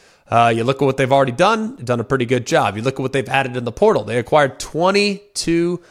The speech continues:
players and had a twenty twenty-four recruiting class that had multiple signings,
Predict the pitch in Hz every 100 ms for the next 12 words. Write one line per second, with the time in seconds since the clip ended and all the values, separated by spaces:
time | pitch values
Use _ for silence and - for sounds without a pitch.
0 | _ _ - 175 185 131 117 139 - _
1 | _ _ _ _ _ _ _ _ _ 147
2 | 139 156 151 139 - 139 127 - 165 165
3 | 160 156 135 156 135 117 - 208 190 -
4 | 107 92 110 - _ _ _ _ 135 147
5 | 151 139 139 175 196 202 202 190 190 131
6 | 139 - - 175 196 117 123 143 -